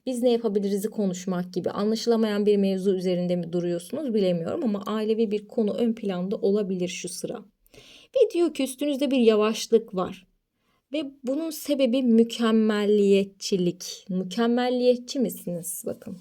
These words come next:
Veya da belki bu konuda böyle yapıyorsunuz ama her şey çok iyi olmalı diyerek hiçbir şey yapamamaktan bahsediyor.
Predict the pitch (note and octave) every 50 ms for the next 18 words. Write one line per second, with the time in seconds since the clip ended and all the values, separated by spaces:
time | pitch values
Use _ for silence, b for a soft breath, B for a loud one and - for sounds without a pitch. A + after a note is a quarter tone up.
0 | - - - G3+ G#3+ A3 G#3 G3 G3+ C4+ E4 - C#4 C#4+ D4 - F4+ F4+ D4 -
1 | - A#3 G3 F3+ F#3 F3 E3+ E3+ E3+ E3+ E3 E3 D#3+ - F#3+ - - - - G3
2 | G#3+ D4 D4 B3+ G#3+ G#3+ A3+ A3+ B B B B B B B B B B D4+ F4
3 | F4 - - C#4+ C4+ C4 B3 B3+ - D4+ D#4 D4+ - _ - A#3+ A#3 A#3+ - -
4 | B3 B3+ B3+ B3+ C4+ B3+ A#3 A3+ G#3 A#3 C#4 C#4+ B3+ C4+ D4 D4 - - - F4+
5 | - - - G#3+ G#3+ G#3 - - E4 D#4+ B3 G#3 F#3 F#3 F#3+ F3+ F3 E3+ D#3+ E3
6 | - - - F3 E3 E3 E3 E3 D#3+ E3+ F3 - - E3+ D#3+ D3+ D#3+ E3 E3+